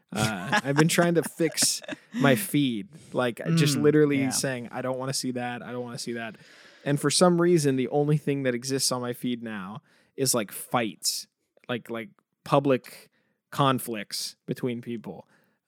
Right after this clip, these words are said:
Speaker 1: Um,
Speaker 2: Sure.
Speaker 1: and I'm like, "I don't wanna see this, but I also don't really wanna, like, say I don't wanna see it," you know?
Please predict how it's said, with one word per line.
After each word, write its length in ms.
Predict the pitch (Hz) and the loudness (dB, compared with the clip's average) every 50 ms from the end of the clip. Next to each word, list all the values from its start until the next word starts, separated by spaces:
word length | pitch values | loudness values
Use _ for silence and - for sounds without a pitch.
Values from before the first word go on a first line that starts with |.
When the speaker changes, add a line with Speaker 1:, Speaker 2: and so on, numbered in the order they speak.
| - | -4
Speaker 1:
Um, 80 | - 120 | 0 0
Speaker 2:
Sure. 260 | 120 120 117 120 113 - | 2 2 2 0 0 0
Speaker 1:
and 140 | 151 160 | 4 4
I'm 100 | 165 165 | 4 4
like, 220 | 160 156 143 123 117 | 4 4 2 2 2
"I 100 | 123 156 | 0 0
don't 380 | 156 - 208 240 262 220 - | 6 6 6 6 6 0 -8
wanna 360 | 127 131 139 170 220 233 208 165 | -8 -6 -2 0 2 2 2 2
see 280 | - - - 127 120 | 0 0 -2 -2 -4
this, 420 | 110 101 87 - - - - - - _ _ _ _ _ _ _ - _ _ _ _ _ _ | -4 -6 -8 -10 -10 -10 -10 -12 -16 _ _ _ _ _ _ _ -20 _ _ _ _ _ _
but 80 | - 151 | 4 6
I 80 | 165 | 8
also 320 | 156 185 180 170 - 196 175 | 8 8 6 8 8 8 8
don't 240 | 170 170 170 147 - | 8 8 6 4 0
really 340 | 165 156 175 175 165 160 147 | 6 8 10 10 10 10 8
wanna, 320 | 135 139 139 139 139 131 | 6 4 2 2 2 0
like, 280 | 123 120 117 110 104 - | 0 0 -2 -2 -4 -4
say 260 | - - 143 131 127 | -2 0 0 0 -2
I 120 | 120 120 | -2 -4
don't 320 | 117 107 131 135 135 - - | -4 -2 -2 -2 -2 -2 -6
wanna 180 | 113 110 107 | -12 -8 -6
see 240 | - - - 113 104 | -4 -4 -4 -4 -6
it," 200 | 92 85 - _ _ | -8 -12 -16 _ _
you 140 | - 143 131 | -4 -2 -2
know? 380 | 123 123 123 135 139 156 175 | 0 -2 0 0 0 -2 -2